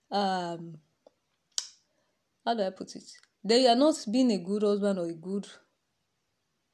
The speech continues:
father. Or let me say you are not good, being a good person, because we have not gone to that topic very well. You understand?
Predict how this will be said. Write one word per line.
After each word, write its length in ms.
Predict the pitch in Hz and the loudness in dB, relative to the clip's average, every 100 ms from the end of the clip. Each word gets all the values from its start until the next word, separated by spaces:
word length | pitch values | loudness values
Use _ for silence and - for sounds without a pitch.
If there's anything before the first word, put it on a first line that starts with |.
| _ _ _ _ - | _ _ _ _ -20
father. 440 | - 180 175 165 _ _ _ _ _ _ _ _ _ - | -6 -4 -4 -8 _ _ _ _ _ _ _ _ _ -12
Or 140 | 170 | -4
let 160 | 208 247 | 0 2
me 80 | |
say 120 | 240 233 | 2 2
you 100 | 190 | 2
are 60 | |
not 240 | 175 202 190 | 2 -2 -2
good, 200 | 202 196 | -4 -2
being 200 | 208 202 | 0 -2
a 60 | |
good 240 | 170 196 - | -4 -8 -6
person, 300 | 170 170 170 | -6 -6 -8
because 240 | 170 202 | -4 -2
we 80 | 196 | 0
have 80 | 165 | -2
not 260 | 190 208 208 - _ | -4 -6 -8 -16 _
gone 160 | 196 185 | -8 -8
to 100 | 180 | -6
that 220 | 170 175 | -8 -6
topic 300 | 175 170 170 | -8 -8 -10
very 220 | 170 175 | -8 -6
well. 160 | 175 160 - - - - _ | -6 -10 -14 -20 -20 -20 _
You 80 | 214 | 4
understand? 520 | 220 202 202 220 190 | 4 4 2 -2 -2